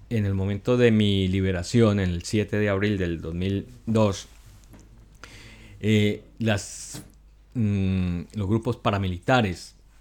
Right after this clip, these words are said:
establecen dentro de las exigencias a la, a la, a la Cruz Roja Internacional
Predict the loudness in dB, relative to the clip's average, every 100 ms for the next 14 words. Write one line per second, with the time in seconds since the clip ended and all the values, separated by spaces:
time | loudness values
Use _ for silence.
0 | -12 -10 -4 -2 0 0 -2 0 0 0
1 | -2 -4 -4 -6 -4 -4 -4 -4 -4 -8
2 | -10 -10 -6 0 0 0 0 0 -4 -18
3 | -20 -20 -20 -20 -20 -20 -12 -4 -2 0
4 | -2 -6 -6 -6 -4 -8 -10 -12 -16 -14
5 | -6 -4 -2 -2 0 0 0 2 2 2
6 | 0 2 2